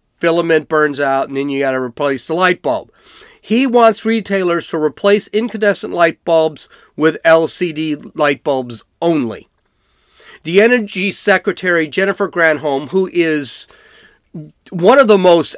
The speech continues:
out-of-touch human beings in the Biden administration, she said this, "The lighting industry is already embracing more efficient, e-, eff-, efficient products, and this measure will accelerate the progress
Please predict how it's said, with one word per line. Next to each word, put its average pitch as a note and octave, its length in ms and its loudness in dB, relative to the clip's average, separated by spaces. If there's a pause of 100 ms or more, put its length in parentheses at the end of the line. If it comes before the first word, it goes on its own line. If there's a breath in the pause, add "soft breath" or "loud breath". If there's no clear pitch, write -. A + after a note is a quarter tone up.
out-of-touch E3+ 540 0
human D#3 320 -4
beings D3 680 -6
in D#3 220 0
the D3 80 -2
Biden D3+ 280 0
administration, D#3+ 760 -2
she C4 200 -4
said E3+ 280 0
this, B2+ 300 -4 (880 soft breath)
"The F#3+ 140 2
lighting C#4 340 0
industry F3+ 460 0
is C#3+ 100 -4
already F#3+ 340 2
embracing D#3+ 540 -2
more D3 220 0
efficient, E3 480 -6
e-, D3+ 60 0 (120)
eff-, D#3+ 340 -8
efficient F3 640 -2
products, D#3+ 540 -2 (280 loud breath)
and F3 140 0
this A3+ 160 -2
measure A#3 320 -2
will F3+ 220 -2
accelerate G3+ 580 0
the D3+ 80 -16
progress F3 800 -4